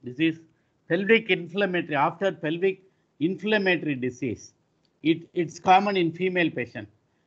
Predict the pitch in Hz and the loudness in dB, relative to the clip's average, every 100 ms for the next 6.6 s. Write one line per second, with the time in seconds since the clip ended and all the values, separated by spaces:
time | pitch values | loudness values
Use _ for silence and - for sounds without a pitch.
0 | - 151 151 - 185 208 208 - 160 175 | 0 0 0 4 6 6 2 0 0 2
1 | 185 185 165 165 131 135 160 185 196 185 | 0 0 -2 0 2 4 6 6 2 -2
2 | - _ 135 131 90 - _ _ _ - | -8 _ -8 -8 -8 -16 _ _ _ -4
3 | 143 175 175 151 139 175 175 - _ _ | 2 2 2 0 0 -2 -6 -16 _ _
4 | - 139 185 208 254 226 190 165 170 208 | -4 0 0 2 2 4 4 4 4 4
5 | 190 160 147 135 165 170 143 131 135 139 | 4 2 0 2 2 0 -4 -4 -4 -6
6 | 139 127 123 170 175 | -4 -4 -4 -2 -2